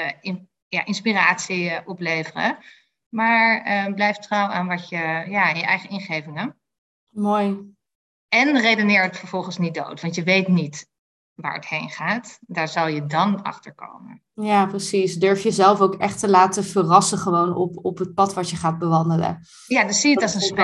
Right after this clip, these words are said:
Speaker 2: ik wel
Speaker 1: spel.
Speaker 2: mooi, hè?
Speaker 1: Ja.
Speaker 2: Ja, zie het
Speaker 1: Ja.
Speaker 2: echt als een spel. En, eh, ja, blijf je verwonderen. Blijf nieuwsgierig over de uitkomst. Ik denk dat dat
Speaker 1: Ja.
Speaker 2: ook een hele mooie is om, eh, om mee af te sluiten. Om ook dat plezier altijd wel te kunnen vinden, zeg maar.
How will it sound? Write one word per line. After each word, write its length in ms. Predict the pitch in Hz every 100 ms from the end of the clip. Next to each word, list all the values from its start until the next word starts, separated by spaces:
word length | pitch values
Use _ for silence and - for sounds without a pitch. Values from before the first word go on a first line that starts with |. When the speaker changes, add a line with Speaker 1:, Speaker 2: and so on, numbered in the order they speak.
| 170
Speaker 2:
ik 40 |
wel 100 | 190
Speaker 1:
spel. 0 |
Speaker 2:
mooi, 240 | 190 175
hè? 80 | 165
Speaker 1:
Ja. 80 | -
Speaker 2:
Ja, 360 | - 220 190 175
zie 200 | 175 226
het 100 | 220
Speaker 1:
Ja. 60 | 208
Speaker 2:
echt 140 | -
als 120 | 202
een 100 | 208
spel. 580 | 202 - 220 214 208 202
En, 260 | 196 190 196 - - - _
eh, 540 | 196 196 196 190 185
ja, 220 | 202 208
blijf 260 | 180 190 208
je 80 | 208
verwonderen. 560 | 208 190 190 202 196
Blijf 240 | 185 185 190
nieuwsgierig 520 | 196 - - 196 -
over 200 | 180 185
de 120 | 185
uitkomst. 580 | - 190 190 - 135 170
Ik 140 | 180 175
denk 180 | 185
dat 120 | 196 185
dat 160 | 190
Speaker 1:
Ja. 60 | 220
Speaker 2:
ook 80 | 196
een 120 | 190
hele 180 | 185 190
mooie 340 | 185 190 196 -
is 240 | 190 190
om, 240 | - 185 175 - - - _
eh, 540 | - 190 190 185 180 -
om 160 | 190
mee 160 | 190 185
af 180 | - 196
te 80 | 202
sluiten. 340 | - 190 196
Om 60 | 190
ook 140 | 202
dat 160 | 226 214
plezier 460 | 190 196 220 214
altijd 480 | - 185 180 175 175
wel 480 | 180 180 180 180 180 -
te 280 | - 196 -
kunnen 280 | - 240 202
vinden, 480 | 208 220 202 156 -
zeg 220 | - 180
maar. 380 | 170 160 165 170